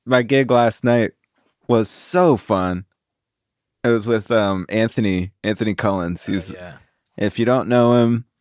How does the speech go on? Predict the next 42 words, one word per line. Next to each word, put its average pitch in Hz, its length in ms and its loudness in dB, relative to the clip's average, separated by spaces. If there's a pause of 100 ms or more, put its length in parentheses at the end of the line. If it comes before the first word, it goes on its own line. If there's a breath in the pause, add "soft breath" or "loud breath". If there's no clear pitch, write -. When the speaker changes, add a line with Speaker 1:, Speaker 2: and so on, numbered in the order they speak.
(360)
Speaker 2:
Is 135 120 -6
that 170 80 2
the 156 60 4
Speaker 1:
look 156 200 2
him 180 80 4
up. 185 160 4
Speaker 2:
Fallbrook 190 120 0
kid? 196 340 0 (160)
Speaker 1:
They, 120 340 2
yeah, 117 280 2
he, 117 280 0 (440)
he's 143 300 0
like 139 180 4
a 113 60 -4
child 117 320 2
prodigy, 90 680 0 (840)
absolute 120 600 2 (240)
ripper 104 420 -2
on 85 160 -4
the 80 80 -10
guitar, 82 440 -6
just, 85 220 -10
like, 80 420 -6
phenomenal 98 600 -4
player. 85 340 -6
But 87 200 -2
he's, 117 300 -4
he - 140 -4
writes 131 220 2
his 107 160 -2
own 101 140 0
music 98 320 -2
and 90 140 -4
sings 90 340 -4
and 87 120 -6
stuff, 92 300 -2 (500 soft breath)
and 107 100 -8
his 104 160 -6
newer 101 220 -4
stuff - 440 -4 (560)
is 98 220 -6
less 113 460 -2